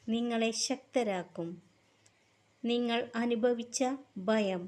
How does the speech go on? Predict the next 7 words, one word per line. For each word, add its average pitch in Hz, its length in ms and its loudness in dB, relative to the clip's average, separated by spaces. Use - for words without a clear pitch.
നിങ്ങളെ 214 460 2
ധൈര്യശാലികളാക്കും. 226 1500 0
നിങ്ങൾ 311 380 6
നേരിട്ട 285 500 4
തകർച്ചകളും 254 800 0
നഷ്ടങ്ങളും 233 880 0
നിങ്ങളെ 220 480 2